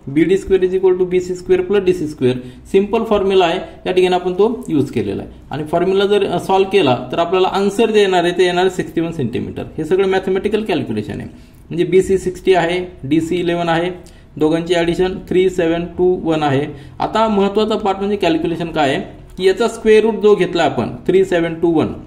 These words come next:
थ्री सेव्हन टू वन याचा square root आपल्याला काढता आला पाहिजे. Square root काढताना आपल्याकडं ही method आहे,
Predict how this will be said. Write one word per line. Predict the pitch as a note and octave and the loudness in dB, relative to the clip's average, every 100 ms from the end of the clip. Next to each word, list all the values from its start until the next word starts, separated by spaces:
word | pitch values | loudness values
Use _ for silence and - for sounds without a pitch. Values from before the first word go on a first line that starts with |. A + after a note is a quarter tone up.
| - - - - - - - - | -20 -20 -20 -20 -20 -20 -18 -4
थ्री | E3+ F3+ | 2 2
सेव्हन | E3+ D3 D#3 | 2 0 -2
टू | D3+ E3 | 0 2
वन | B2 A#2+ - - - | 2 0 -8 -12 -4
याचा | G3 | -2
square | G3 - G#3+ G#3+ | -2 2 4 4
root | A3+ | 2
आपल्याला | F#3+ F#3+ F#3+ | -2 0 0
काढता | G3 E3 B2 A#2 | 0 -2 -2 -4
आला | G#2+ | -6
पाहिजे. | - G2 - - - | -6 -10 -12 -18 -12
Square | - F#3 | 2 4
root | F#3 G3 | 4 0
काढताना | F3+ E3+ E3+ E3 C#3+ D#3+ - - | 0 0 0 0 0 -2 -10 -12
आपल्याकडं | - D3 D#3+ E3 F#3 G3+ F3 | -8 -2 -2 2 0 0 -4
ही | |
method | D#3 C#3 C3+ C3 | -2 -2 0 0
आहे, | B2+ | 0